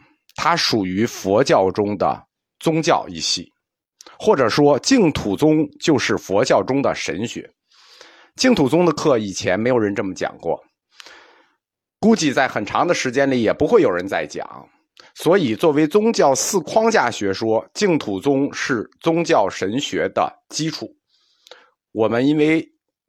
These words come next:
各种原因吧，把它放到佛教通史里。第一个原因就是因为它在历史时期上跟禅宗早期是重合的，晚期到永明延寿之后，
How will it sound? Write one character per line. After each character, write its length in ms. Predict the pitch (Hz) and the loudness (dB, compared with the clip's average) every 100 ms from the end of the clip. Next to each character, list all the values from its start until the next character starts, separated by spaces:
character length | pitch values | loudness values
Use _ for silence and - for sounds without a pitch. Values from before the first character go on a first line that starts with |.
| - | -2
各 100 | 175 | 0
种 160 | 131 101 | 0 -2
原 180 | 92 127 | -2 0
因 160 | 156 | 0
吧， 220 | 147 - - | -2 -4 -6
把 100 | 92 | -6
它 80 | 104 | -2
放 220 | - 120 | 0 0
到 100 | 104 | -2
佛 180 | - 120 | -2 0
教 140 | 131 | 0
通 260 | 95 - 170 | -2 -4 -4
史 200 | - 85 | -4 -10
里。 120 | 80 _ _ _ _ _ - - - | -12 _ _ _ _ _ -20 -18 -4
第 140 | 165 | 0
一 40 | 185 | 2
个 120 | 151 | 2
原 200 | 107 104 | 2 0
因 300 | 110 113 - | -2 -4 -6
就 140 | - | -4
是 140 | 110 104 | -2 -2
因 160 | 120 | -2
为 180 | 113 113 | 0 -2
它 180 | - 147 | -2 -2
在 140 | 143 | 0
历 160 | 160 214 | 0 0
史 180 | 151 113 | 0 -2
时 220 | - 131 | -4 -4
期 240 | - 180 | -4 -2
上 180 | 156 104 - - - _ - | -2 -4 -6 -20 -20 _ -4
跟 240 | 165 170 - | 0 0 -2
禅 320 | - 110 143 | -4 -2 0
宗 180 | 165 165 | 0 0
早 240 | 151 87 | 0 -2
期 400 | 87 - 135 139 - | -2 -4 -2 -2 -4
是 160 | - | -6
重 200 | 123 110 | -6 -6
合 200 | 117 92 | -6 -6
的， 120 | 85 - _ _ _ _ _ _ _ _ _ _ _ _ _ - | -8 -10 _ _ _ _ _ _ _ _ _ _ _ _ _ -4
晚 240 | 120 123 | -2 0
期 340 | - 185 190 - | 0 0 -2 0
到 160 | 160 139 | 2 2
永 120 | 120 | 0
明 160 | 127 | 0
延 220 | 160 131 165 | 2 2 2
寿 160 | 170 | 0
之 140 | 123 143 | 0 -2
后， 300 | 151 131 | 0 -2